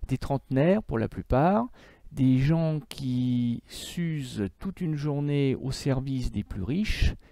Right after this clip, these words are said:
mais qui eux-mêmes vivent dans la misère, et qui finalement ne voient pas d'autre solution pour échapper à leur misère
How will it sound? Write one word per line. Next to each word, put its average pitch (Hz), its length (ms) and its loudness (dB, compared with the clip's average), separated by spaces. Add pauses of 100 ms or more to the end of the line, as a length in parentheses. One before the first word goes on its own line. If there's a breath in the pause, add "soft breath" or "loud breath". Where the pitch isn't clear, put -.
mais 113 120 -4
qui - 380 -6
eux-mêmes 143 640 2
vivent 143 380 -2
dans 104 120 0
la 101 120 0
misère, 117 560 2 (560 loud breath)
et 131 140 2
qui 151 280 -6
finalement 143 600 0
ne 120 100 2
voient 110 200 0
pas 139 220 2
d'autre 131 380 -4
solution 120 680 -6
pour 110 240 -4
échapper 127 680 0
à 123 100 -2
leur 101 180 -2
misère 110 540 2